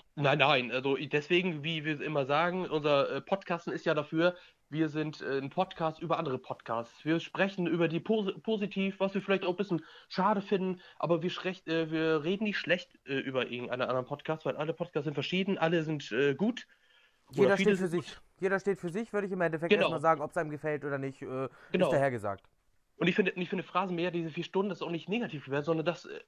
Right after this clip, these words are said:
Speaker 1: muss sein, weil du, g-, weil, äh, wir kommen nachher noch drauf zu sprechen, der, äh, es geht über, äh, das ist, der Moderator ist halt Kai Tremann von der Bild. Man denkt, also Bild, um Gottes Willen, ne? Haben wir schon, glaub ich, schon mal in der Folge gehabt. Und,
Speaker 2: <laughs>
Speaker 1: äh, er ist halt der, äh, Sportchef von Bild,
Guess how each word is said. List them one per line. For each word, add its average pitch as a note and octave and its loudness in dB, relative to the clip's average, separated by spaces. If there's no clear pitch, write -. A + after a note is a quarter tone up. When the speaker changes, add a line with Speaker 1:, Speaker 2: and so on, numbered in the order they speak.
Speaker 1:
muss G3 0
sein, B2 -4
weil C3+ -2
du, D#3 -6
g-, - -12
weil, D#3 2
äh, C#3+ 0
wir C#3 -2
kommen E3 0
nachher D#3+ -4
noch D3+ -4
drauf D3 -10
zu - -12
sprechen, F#3 -4
der, D3+ 2
äh, C#3 0
es - -20
geht C#3+ -2
über, C#3 4
äh, C3 0
das C3 -6
ist, - -18
der C#3 2
Moderator C3+ 0
ist A#2+ -4
halt B2 0
Kai C3+ 0
Tremann D#3+ -2
von C3+ 0
der B2 2
Bild. F3+ 2
Man A#2+ -6
denkt, A#2 -10
also A2 -12
Bild, D3+ -2
um C3 -12
Gottes C3+ -4
Willen, C3+ -2
ne? E3+ -4
Haben C#3 0
wir C#3 -2
schon, C#3 0
glaub C#3 4
ich, C3+ -4
schon D#3 0
mal C#3 2
in C3 2
der C3 2
Folge C3+ 0
gehabt. D#3+ 0
Und, D3 2
Speaker 2:
<laughs> F3+ 2
Speaker 1:
äh, C#3 6
er D#3 6
ist D#3+ 0
halt E3 4
der, D3 0
äh, D3+ 6
Sportchef D#3 -4
von C#3 -4
Bild, F3 -2